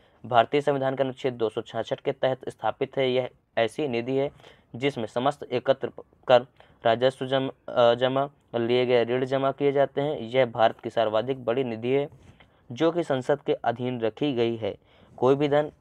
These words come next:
इसमें बिना संसद के पूर्व स्वीकृति के निकाला, जमा या बाहरित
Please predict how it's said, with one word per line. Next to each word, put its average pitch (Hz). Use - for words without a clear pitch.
इसमें 127
बिना 120
संसद 123
के 131
पूर्व 127
स्वीकृति 123
के 120
निकाला, 107
जमा 120
या 143
बाहरित 117